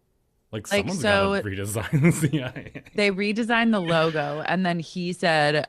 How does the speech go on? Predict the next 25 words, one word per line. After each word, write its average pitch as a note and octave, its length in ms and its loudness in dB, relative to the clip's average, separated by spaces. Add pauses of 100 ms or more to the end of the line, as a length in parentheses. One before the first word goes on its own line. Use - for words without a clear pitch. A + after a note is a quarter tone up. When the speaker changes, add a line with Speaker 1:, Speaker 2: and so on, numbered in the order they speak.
Speaker 2:
"I D#3+ 220 4
did C#3+ 240 -2
this, - 320 -10
but D3 140 0
it C3+ 40 0
was C#3 160 0
a C#3+ 60 2
joke," C3+ 440 2
and D3 160 -2
then C#3 260 -2
everyone C#3 480 -2
lost C3 320 -4
their C#3 140 -4
shit B2 500 0
on B2+ 160 0
Twitter. C#3 640 -2 (540)
Speaker 1:
Yeah, B2 360 4
he, A#2+ 140 -2
like, A#2+ 160 -2
put C3+ 160 -6
it C#3+ 80 2
on B2+ 140 -4
his, G#2+ 180 -4
like, G#2 320 -4
um, F#2 560 -8